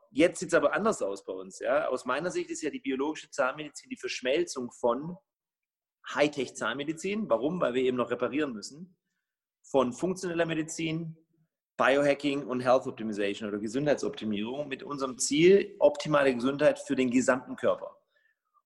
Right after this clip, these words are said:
Und der Zahnarzt konventionell gesehen ist ja dafür da, eigentlich erstmal Zähne zu reparieren mit dem Fokus,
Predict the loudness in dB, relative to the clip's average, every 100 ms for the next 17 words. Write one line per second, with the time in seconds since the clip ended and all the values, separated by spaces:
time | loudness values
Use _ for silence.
0 | _ 4 8 8 6 0 -8 _ _ _
1 | _ _ _ _ _ _ -4 -4 -2 -2
2 | 2 2 0 -4 -4 -4 -6 -4 -4 -4
3 | -4 -6 -6 -6 -2 0 0 -2 -2 0
4 | 0 -2 -8 -10 -14 0 2 2 0 -2
5 | 0 -2 -4 -2 2 2 2 -2 -4 -8
6 | _ _ -8 -2 0 0 -2 0 -2 0
7 | 0 -2 0 0 2 2 2 0